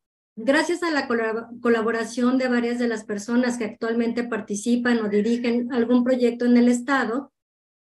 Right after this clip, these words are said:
creamos una relación de los proyectos realizados en la entidad desde finales de la década de los noventas del siglo veinte a la fecha.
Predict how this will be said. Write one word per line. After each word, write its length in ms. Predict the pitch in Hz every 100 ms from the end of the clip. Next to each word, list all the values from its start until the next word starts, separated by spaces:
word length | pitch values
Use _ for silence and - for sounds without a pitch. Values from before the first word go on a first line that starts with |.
| _ _ _ _ _ _ _
creamos 480 | 262 277 302 311 311
una 220 | 330 330
relación 600 | 330 277 240 240 285 294
de 100 | 294
los 140 | 254 240
proyectos 580 | 240 233 247 247 262
realizados 760 | 247 226 208 254 240 220 233 240
en 120 | 226
la 60 | 233
entidad 480 | 233 262 254 247
desde 300 | 233 233 220
finales 460 | 220 220 233 240 240
de 80 | 233
la 160 | 214
década 380 | 202 214 226 233
de 140 | 233 240
los 160 | 233
noventas 680 | 240 233 240 240 233 233 240
del 280 | 240 214 214
siglo 340 | 208 240 247 254
veinte 420 | 254 247 247 254
a 120 | 214
la 140 | 202 -
fecha. 580 | 254 240 233 247 277